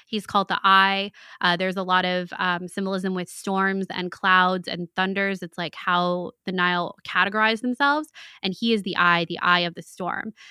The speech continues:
And a big part of the High Republic is transportation through hyperspace and the creation of hyperspace lanes, which also feels super important <laughs> when we're talking about the Purgles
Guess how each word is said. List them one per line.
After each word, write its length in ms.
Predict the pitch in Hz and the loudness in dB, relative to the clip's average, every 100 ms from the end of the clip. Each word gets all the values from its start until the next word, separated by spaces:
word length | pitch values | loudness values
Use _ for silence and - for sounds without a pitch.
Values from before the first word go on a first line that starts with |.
| - | -8
And 140 | - 202 | -4 -2
a 60 | |
big 300 | 190 254 302 - | 0 -2 -2 -2
part 240 | 233 233 | 0 0
of 120 | 226 | -2
the 60 | 208 | -4
High 160 | 190 196 | 0 0
Republic 640 | 196 - 185 214 247 - | 0 -4 -6 -2 -2 -2
is 280 | 202 196 190 | -4 -4 -4
transportation 800 | - 202 196 208 196 190 - 240 | -6 -6 -4 -8 -6 -6 -4 -4
through 200 | 220 202 | -4 -6
hyperspace 800 | - 180 190 185 - - 220 - _ - - | -4 -4 -4 -8 -8 -10 -10 -16 _ -20 -10
and 80 | 202 | -8
the 80 | 196 | -8
creation 440 | - 202 214 226 | -6 -4 -4 -4
of 80 | 202 | -4
hyperspace 640 | 190 185 190 - 180 175 170 | -4 -6 -8 -8 -10 -10 -10
lanes, 460 | 76 - 202 - _ _ - | -10 -10 -14 -16 _ _ -8
which 320 | 185 - - - | -8 -8 -8 -4
also 340 | 196 254 240 | -2 0 -2
feels 320 | 233 220 214 | 0 -2 -2
super 380 | - 180 - 220 | -6 -8 -2 0
important 600 | 233 269 330 220 220 214 | 0 0 0 4 2 2
<laughs> 180 | 220 - | -2 0
when 220 | 214 196 | 0 2
we're 100 | 190 | 0
talking 380 | 214 190 196 190 | 2 2 2 -4
about 260 | 180 170 - | -2 -2 -4
the 80 | 175 | -4
Purgles 640 | 254 247 240 233 233 | 2 2 4 4 2